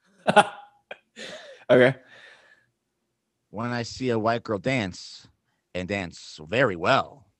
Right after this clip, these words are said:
Speaker 1: I mean, that's a surprising
Speaker 2: And
Speaker 1: thing,
Speaker 2: the white
Speaker 1: dude.
Speaker 2: girl is, is attractive.
Speaker 1: Yeah.
Speaker 2: It,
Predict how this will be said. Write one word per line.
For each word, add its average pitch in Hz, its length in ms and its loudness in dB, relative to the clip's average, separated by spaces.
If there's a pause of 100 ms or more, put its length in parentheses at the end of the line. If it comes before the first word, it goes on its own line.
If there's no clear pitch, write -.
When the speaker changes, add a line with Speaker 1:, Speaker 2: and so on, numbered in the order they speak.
(960)
Speaker 1:
I 143 120 12
mean, 135 180 10
that's 135 240 10
a 127 60 2
surprising 127 600 6
Speaker 2:
And 110 60 -4
Speaker 1:
thing, 117 120 4
Speaker 2:
the 117 40 4
white 127 140 6
Speaker 1:
dude. 113 100 4
Speaker 2:
girl 120 220 0
is, 107 100 -6
is 101 200 -8
attractive. 101 720 -8 (600)
Speaker 1:
Yeah. 123 240 10
Speaker 2:
It, 104 140 -10